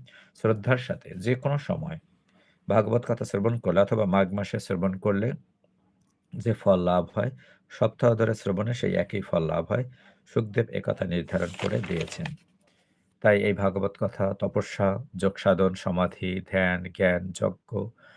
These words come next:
ও তীর্থ ভ্রমণের চেয়ে অধিক ফলদায়ী। "যৎফলম নাস্তি তপস্যা ন যোগেন সমাধিনা অনায়াসেন তৎসর্বম সপ্ত শ্রবণে লভেত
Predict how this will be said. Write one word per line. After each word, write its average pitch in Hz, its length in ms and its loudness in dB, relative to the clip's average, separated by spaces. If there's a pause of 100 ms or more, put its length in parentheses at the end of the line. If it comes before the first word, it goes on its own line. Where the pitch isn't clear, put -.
(380)
ও 110 80 2
তীর্থ 117 340 0
ভ্রমণের 107 500 0
চেয়ে 90 180 -2
অধিক 98 220 -4
ফলদায়ী। 80 520 2
"যৎফলম 92 760 2 (480)
নাস্তি 127 320 2
তপস্যা - 440 -6
ন 90 100 2
যোগেন 98 400 -2
সমাধিনা 98 720 -2 (520)
অনায়াসেন 107 680 0
তৎসর্বম 98 640 0
সপ্ত - 400 -4
শ্রবণে 92 420 -2
লভেত 85 340 2